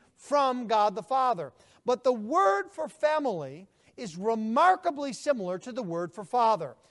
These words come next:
It comes from the same root. And so we might say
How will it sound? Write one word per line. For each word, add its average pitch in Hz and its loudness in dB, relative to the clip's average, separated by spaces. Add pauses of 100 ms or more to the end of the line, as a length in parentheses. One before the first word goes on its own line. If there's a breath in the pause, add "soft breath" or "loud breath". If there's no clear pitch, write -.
(120 soft breath)
It 220 -14
comes 277 -2
from 226 -8
the 208 -6
same 190 -10
root. 285 -8 (760 soft breath)
And 254 -8
so 269 -2
we 240 -2
might 330 -2
say 170 -6